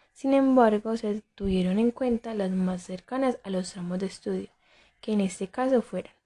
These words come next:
el puente La Balsa. Este está ubicado en el corregimiento de La Balsa del municipio de Buenos Aires, en el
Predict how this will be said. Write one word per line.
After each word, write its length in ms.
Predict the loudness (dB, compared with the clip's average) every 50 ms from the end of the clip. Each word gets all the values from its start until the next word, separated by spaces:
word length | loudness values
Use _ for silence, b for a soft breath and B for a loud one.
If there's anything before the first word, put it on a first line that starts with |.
| _ _ b b b b b b b -6
el 140 | -6 -6
puente 380 | -2 0 0 0 0 -2 -4 -4
La 140 | -2 0 2
Balsa. 640 | 4 4 4 4 2 0 -4 -6 -6 -6 -6 -8 _ _ _ -12
Este 380 | -8 -6 -6 -6 -6 -6 -8
está 200 | -6 -4 0 2
ubicado 380 | 2 2 2 0 -2 -2 0 2
en 60 | 2
el 100 | 0 0
corregimiento 640 | -4 -6 -2 0 2 4 4 4 2 0 -2 -2 2
de 80 | 2
La 160 | 4 4 4
Balsa 580 | 4 6 6 4 4 2 -2 0 0 0 -2 -4
del 220 | -8 -6 -4 0 2
municipio 560 | 2 2 2 2 0 -2 -6 -14 _ -2 2
de 80 | 2 4
Buenos 340 | 4 4 2 0 0 2
Aires, 440 | 6 6 8 8 8 6 4 2 -2 _ _ _ _ _ _ _ -10
en 120 | -6 -4 -4
el 140 | -4 -6